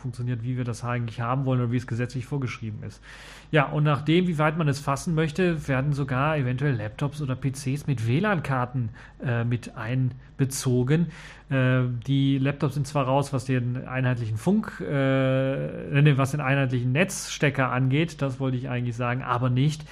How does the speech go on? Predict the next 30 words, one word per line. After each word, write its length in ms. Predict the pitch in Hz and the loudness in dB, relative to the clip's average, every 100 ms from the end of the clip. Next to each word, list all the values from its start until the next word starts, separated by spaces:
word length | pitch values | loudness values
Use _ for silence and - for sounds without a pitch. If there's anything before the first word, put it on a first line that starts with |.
| - - | -18 -8
was 320 | 135 131 - - | -2 -2 -2 -2
Funkgeräte 560 | 214 233 247 165 143 | 0 4 4 4 2
angeht. 260 | 123 120 117 | 0 0 0
Die 100 | 120 | 0
haben 280 | 147 202 196 | 0 0 0
halt 120 | 156 | 0
eben 220 | 147 135 | 2 2
W 140 | 127 | 4
lan 260 | 139 151 180 | 4 4 2
und 380 | 170 135 131 131 | 0 -2 -4 -4
P 100 | 139 | -4
Cs 380 | 131 143 143 147 | 0 0 0 -2
mittlerweile 540 | 139 135 131 127 120 | -2 0 0 0 0
auch 260 | 123 160 160 | 0 -2 -2
W 80 | 165 | 0
lans, 440 | 175 175 - - | 0 -2 -4 -12
gerade 240 | - 131 127 | -6 -4 -2
diese 180 | 123 | -4
kleinen 260 | 123 139 131 | -4 -2 0
Mini-P 320 | 151 175 160 | 0 0 -2
Cs 280 | 151 165 156 | -2 0 0
oder 140 | 156 143 | 0 0
sowas. 320 | 151 160 156 - - - - - | 0 -2 -4 -14 -18 -20 -20 -2
Und 180 | 147 131 | 0 2
da 100 | 139 | 2
macht 260 | 131 131 | 0 0
es 140 | 175 156 | -2 0
halt 160 | 160 | -2
eben 580 | 156 139 139 143 147 143 | 0 -2 0 0 0 -2
Sinn, 360 | 107 120 143 | -2 -2 0